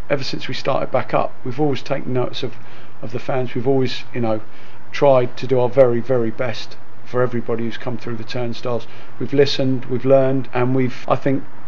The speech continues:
we, we've got a, a really good relationship. Even last week, you know, we've got a real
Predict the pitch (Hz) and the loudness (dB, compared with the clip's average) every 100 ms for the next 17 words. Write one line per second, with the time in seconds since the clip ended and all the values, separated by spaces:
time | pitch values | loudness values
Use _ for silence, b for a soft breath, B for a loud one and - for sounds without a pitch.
0 | - - 131 123 - 127 - 139 135 127 | -2 -2 0 0 0 0 4 4 4 2
1 | 127 135 139 135 139 123 135 147 - 113 | 4 4 2 2 0 2 0 0 -2 -2
2 | 117 139 180 175 170 151 - 165 131 - | -2 -2 0 2 4 2 2 2 2 0
3 | 147 135 131 139 135 156 156 135 | 0 0 0 0 2 2 2 2